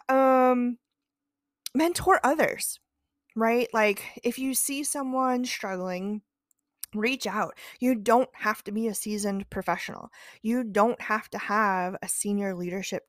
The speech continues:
title or role in your organization to mentor others. You can have peer-to-peer mentoring.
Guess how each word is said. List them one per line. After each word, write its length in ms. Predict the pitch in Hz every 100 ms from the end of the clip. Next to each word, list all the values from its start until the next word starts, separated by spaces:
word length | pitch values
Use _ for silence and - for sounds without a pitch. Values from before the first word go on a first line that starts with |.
| -
title 500 | - 185 185 147 -
or 260 | 180 175 165
role 380 | 175 185 185 -
in 160 | 190
your 160 | 185 185
organization 800 | 175 180 185 180 185 190 160 180
to 160 | - 185
mentor 580 | 180 180 196 - 202 -
others. 420 | 185 175 - - - - - -
You 160 | 233
can 160 | 285 285
have 440 | - 214 233 202 -
peer-to-peer 580 | 214 208 202 - 196 196
mentoring. 640 | 190 214 - - - 214